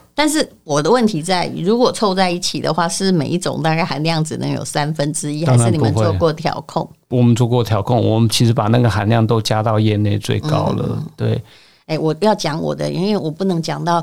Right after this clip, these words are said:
Speaker 1: 关于台湾任何品牌啦，
Speaker 2: 是，是，是。
Speaker 1: 哈，而且因为哈，无论如何，我们是遵守台湾的法律，就食品还是食品，所以不会讲到任何疗效。
Speaker 2: 是。对。
Speaker 1: 可是我必须说，说那个Q ten呢，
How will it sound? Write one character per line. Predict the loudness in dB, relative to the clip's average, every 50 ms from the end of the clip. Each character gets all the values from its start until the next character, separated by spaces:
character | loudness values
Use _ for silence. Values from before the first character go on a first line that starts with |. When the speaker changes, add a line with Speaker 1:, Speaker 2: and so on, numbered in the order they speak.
| -2 -2
Speaker 1:
关 | -2 0 0 -2 -4
于 | -6 -6
台 | -6 -6 -4 -4 -2
湾 | -2 -2 -2 -2
任 | -2 -2 -2 -4
何 | -6 -6 -6 -8 -8 -8
品 | -6 -6 -6 -6 -8
牌 | -10 -12 -14 -12 -10 -6
啦， | -4 -2
Speaker 2:
是， | -2 0 2 2
是， | 2 2 0 -2 -2
是。 | -2 -4 -4
Speaker 1:
哈， | -2 -2
而 | -2 0
且 | 0 2 0 0 0 -4 -10 _ _ _ _
因 | 0 0 2
为 | 4 4 2 2
哈， | 2 0 0 -2 -2
无 | -2 0 2
论 | 2 2
如 | 2 2 0
何， | 0
我 | -2
们 | -2 -2
是 | -2 -2
遵 | -2 0 0 0 0 0
守 | -2 -4 -4 -6 -6 -8 -4
台 | -2 -2 0
湾 | 0 0
的 | -2 -4
法 | -4 -8 -8 -8
律， | -8 -6
就 | -4 -2 -2
食 | -2 0 -2 -2 -4
品 | -4 -6 -8 -10 -8
还 | -8 -8 -6
是 | -4 -2 -2
食 | -2 -2 -2 -4
品， | -8 -8 -10 -6
所 | -2 -2
以 | -2 -2 0
不 | 0
会 | 0 0 0
讲 | -2 -4 -6 -6
到 | -6 -4 -4
任 | -4 -4 -4 -6
何 | -8 -8
疗 | -10 -10 -10 -10 -10
效。 | -8 -6 -6 -8 -8 -10 -16 -12 -8
Speaker 2:
是。 | -4
对。 | -2
Speaker 1:
可 | 0 2
是 | 4 2
我 | 2 2
必 | 0 -4
须 | -4 -4 -4 -6
说， | -4 -4 -4 -4 -4
说 | -4 -4 -4 -4
那 | -4 -4
个 | -6 -6 -8 -8 -8
Q | -8 -6 -4 -4 -6 -6
ten | -8 -8 -8 -8 -8 -8
呢， | -12